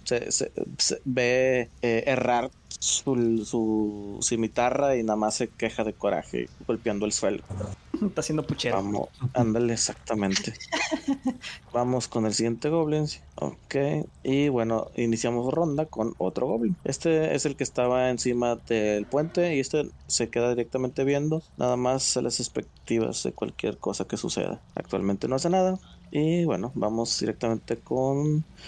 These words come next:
Speaker 1: Soren, que está, que está durmiendo. <laughs> Bueno, inconsciente
Speaker 2: <laughs>
Speaker 1: plácidamente.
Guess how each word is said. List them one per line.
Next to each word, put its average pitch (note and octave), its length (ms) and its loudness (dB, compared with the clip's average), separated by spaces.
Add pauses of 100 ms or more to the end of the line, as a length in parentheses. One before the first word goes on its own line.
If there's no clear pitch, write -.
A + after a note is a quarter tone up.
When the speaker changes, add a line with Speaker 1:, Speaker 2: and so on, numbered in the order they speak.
(100)
Speaker 1:
Soren, D#3 320 2
que C#3+ 80 -2
está, C#3+ 280 2 (240)
que - 80 -4
está B2+ 760 2
durmiendo. B2 680 0 (280)
<laughs> G3+ 120 4
Bueno, C3+ 280 0 (240)
inconsciente B2+ 680 0
Speaker 2:
<laughs> - 0 -
Speaker 1:
plácidamente. C3 720 0